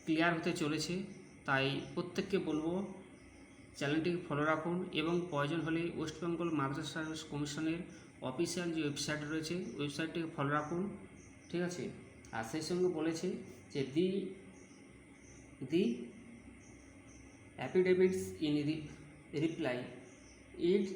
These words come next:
there by any, each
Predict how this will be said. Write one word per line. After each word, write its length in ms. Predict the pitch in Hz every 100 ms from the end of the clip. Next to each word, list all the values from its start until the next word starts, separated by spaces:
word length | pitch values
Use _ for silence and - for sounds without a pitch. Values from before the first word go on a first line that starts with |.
| - - 147
there 420 | 143 151 160 165 139
by 220 | 131 131 151 196 - - - 151
any, 460 | 156 185 214 240 - - - - - - - - - - - - - - - - - - -
each 300 | 180 226